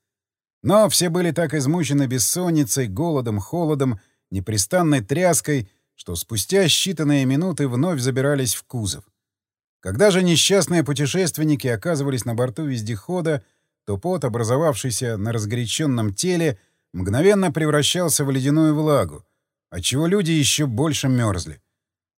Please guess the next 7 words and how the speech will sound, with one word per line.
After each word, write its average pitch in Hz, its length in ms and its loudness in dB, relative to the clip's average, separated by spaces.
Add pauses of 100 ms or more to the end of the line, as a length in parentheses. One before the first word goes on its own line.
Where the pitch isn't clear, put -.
Поэтому 185 420 4
мне 175 180 2
пришлось 175 440 -2
категорически 151 760 -2
запретить 107 560 -4
подобные 113 520 -4
вылазки. 104 520 -6